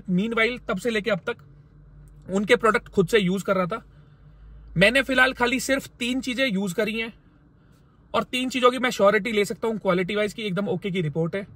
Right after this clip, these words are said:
सबसे पहला है Carnage Pre, दूसरा है प्रीमियम गोल्ड वे और तीसरा है क्रिएटिन। तीनों एकदम ओके की रिपोर्ट है। बिग मसल को मेरा ज्वाइन करने का सबसे मेन रीजन क्या था?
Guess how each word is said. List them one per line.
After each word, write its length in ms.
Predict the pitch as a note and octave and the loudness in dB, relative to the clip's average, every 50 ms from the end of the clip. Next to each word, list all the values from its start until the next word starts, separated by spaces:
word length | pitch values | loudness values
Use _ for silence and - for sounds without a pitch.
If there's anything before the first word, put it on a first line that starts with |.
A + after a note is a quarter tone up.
| - - - - - - - - | -20 -20 -20 -20 -20 -20 -20 -2
सबसे 280 | - C4 C4 - C#4+ | 0 0 2 2 2
पहला 200 | B3+ C4+ B3+ C4 | 2 4 4 4
है 60 | C4 - | 2 4
Carnage 380 | - G#3+ G3+ G3 G#3+ G#3+ F#3 | 4 4 4 4 2 -2 -2
Pre, 220 | - G#3 G#3+ A3 A3+ - - - - - - - - - - - - - | -4 -6 -6 -6 -8 -12 -16 -20 -20 -20 -20 -20 -20 -20 -20 -20 -10 -4
दूसरा 340 | F3 A3 B3 - C#4 C4 C4 | -2 -2 0 2 4 4 4
है 100 | B3+ B3+ | 4 4
प्रीमियम 360 | - - A3+ G#3+ A3+ A3 G#3 | 2 -2 -2 -2 0 0 2
गोल्ड 220 | F#3 G3 G3+ F#3+ F3+ | 4 4 4 4 4
वे 120 | G#3 A3 | 2 2
और 180 | A3+ - G#3+ F#3 | 2 2 -2 -4
तीसरा 260 | - G#3 F3 A3 A3+ | -4 -4 -4 -2 -2
है 60 | A3+ | -2
क्रिएटिन। 420 | - G3 D#3 D3+ D3 F3 F#3 G#3+ - - - _ _ _ - _ _ _ _ _ - - - - _ - - | -2 -4 -4 -4 -4 -6 -8 -10 -12 -16 -20 _ _ _ -20 _ _ _ _ _ -20 -20 -20 -20 _ -4 -2
तीनों 200 | B3 A#3+ B3 B3 | 2 4 6 6
एकदम 180 | A3+ A#3 B3 A3+ | 6 4 0 0
ओके 240 | - F3+ - A3 G3 | 0 -2 -2 -2 -2
की 80 | F#3+ A3 | -2 -4
रिपोर्ट 280 | G#3 F3+ G#3+ G3+ F#3 A3 | -2 0 -2 -2 0 -2
है। 80 | A#3 B3 - - - - - - - - - - - - - - - - _ _ _ - - - - - - | -4 -6 -10 -18 -20 -20 -14 -14 -14 -12 -14 -18 -20 -20 -20 -20 -20 -20 _ _ _ -20 -20 -20 -20 -2 4
बिग 160 | F3 A#3+ B3 | 4 4 6
मसल 260 | C4+ D4 C#4 D4+ D4 D4 | 6 4 6 6 4 4
को 120 | D4+ D4 | 4 2
मेरा 200 | C#4+ C#4 C#4 C#4+ C#4 | 4 4 4 4 4
ज्वाइन 300 | F#3 G3 G3+ G#3+ B3 B3 | 6 6 4 4 4 0
करने 240 | B3+ B3+ B3 B3+ C4 | -2 -2 0 0 -2
का 80 | C4 B3+ | -2 -2
सबसे 280 | - A#3+ - - B3+ | -2 -4 -4 -2 -2
मेन 240 | G#3 F#3 G3+ A3+ A#3 | 0 0 -2 -2 -4
रीजन 260 | A#3+ A#3 G3+ G#3 F#3+ G3 | -6 -6 -6 -6 -4 -2
क्या 140 | A#3+ A3+ | -2 -4
था? 180 | G#3 - A#3+ A#3+ | -2 -2 -4 -6